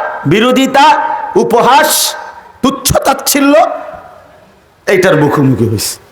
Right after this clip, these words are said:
হইছে। কোরআনুল করিমের মধ্যে আছে, নূহ আলাইহিস সালামের জাতি ওনাকে বলছে, "ইন্না লানারাকা ফি সাফাহাতিন।"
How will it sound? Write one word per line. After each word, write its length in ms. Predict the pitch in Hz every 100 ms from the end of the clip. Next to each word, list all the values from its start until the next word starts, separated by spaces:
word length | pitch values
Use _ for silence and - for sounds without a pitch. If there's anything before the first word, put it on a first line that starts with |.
| _ _ _ _ _ - - - - - -
হইছে। 280 | - 202 - - - - - _ _ _ _ _ _ _ _ _
কোরআনুল 380 | 208 185 175 160
করিমের 400 | - 170 190 180
মধ্যে 220 | 165 160
আছে, 340 | 156 156 175 - - - - - - _ _ _ _ _ -
নূহ 180 | 190 262
আলাইহিস 480 | 262 254 233 214 -
সালামের 480 | 202 196 202 190 165
জাতি 420 | 180 185 240 165 - - - - _ _ _ _ _ _ _
ওনাকে 360 | 160 208 202 202
বলছে, 440 | 175 - - - - - - - _ _ _ _ _ -
"ইন্না 420 | 254 233 208 196
লানারাকা 1000 | 180 165 160 160 196 190 202 151 - - - - - - - _ _ _ -
ফি 200 | 240 233
সাফাহাতিন।" 800 | - 185 262 269 214 - 190